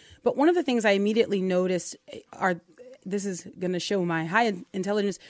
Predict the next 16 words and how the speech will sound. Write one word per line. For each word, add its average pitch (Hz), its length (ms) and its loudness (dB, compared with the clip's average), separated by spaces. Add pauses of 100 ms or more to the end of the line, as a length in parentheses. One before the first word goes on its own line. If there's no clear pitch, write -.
(140)
the 208 120 0
beautiful, 240 560 6
um, 196 200 2
<laughs> 269 100 4
pictures. 349 480 6
<laughs> 359 40 10 (580)
It's 131 540 -2
like, 120 280 -4 (800)
it's 214 220 -2
one 330 140 6
of 262 80 4
the 247 60 6
first 302 260 2
things 254 200 4
I 202 120 6
noticed, 214 440 4